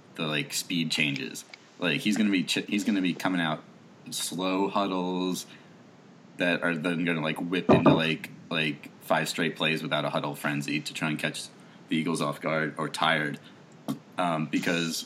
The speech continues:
the Eagles have seven or eight s-, N F L starting quality defensive linemen that they rotate,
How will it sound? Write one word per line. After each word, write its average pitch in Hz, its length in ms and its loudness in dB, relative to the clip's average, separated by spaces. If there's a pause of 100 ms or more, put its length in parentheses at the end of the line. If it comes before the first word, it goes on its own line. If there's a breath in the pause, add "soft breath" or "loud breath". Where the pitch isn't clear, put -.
the 95 100 2
Eagles 143 280 6
have 113 340 4
seven 98 680 2
or 101 180 4
eight 92 280 4 (640)
s-, - 240 -2 (120)
N 92 120 6
F 107 160 4
L 90 140 6
starting 87 720 2
quality 80 600 4
defensive 78 480 0
linemen 82 400 2
that 107 120 0
they 113 120 2
rotate, - 500 2